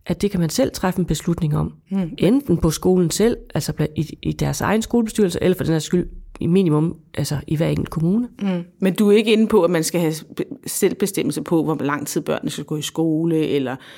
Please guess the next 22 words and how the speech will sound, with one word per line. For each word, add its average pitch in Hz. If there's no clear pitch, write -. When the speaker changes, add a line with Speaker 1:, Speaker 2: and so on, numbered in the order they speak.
Speaker 2:
hvordan 156
vi 180
skal -
arbejde 147
med 160
undervisningen, 170
om -
man 147
skal 143
arbejde 151
med, 151
altså -
konservative 165
er 147
inde 156
og 151
snakke 147
om, 143
vi 160
skal 156
have 147
mere, 165